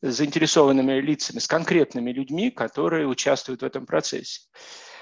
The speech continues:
При этом не исключено, что кто-то от заинтересованной стороны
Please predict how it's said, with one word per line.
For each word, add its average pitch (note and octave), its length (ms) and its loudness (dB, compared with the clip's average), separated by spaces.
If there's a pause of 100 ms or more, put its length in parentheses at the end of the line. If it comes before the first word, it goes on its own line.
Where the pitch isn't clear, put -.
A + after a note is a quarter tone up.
(400)
При D#3 120 2
этом F#3+ 280 0
не F3+ 100 0
исключено, F#3 520 0
что E3+ 880 2
кто-то F3+ 400 -2
от D#3 100 -4
заинтересованной D#3+ 720 -4
стороны D#3+ 480 0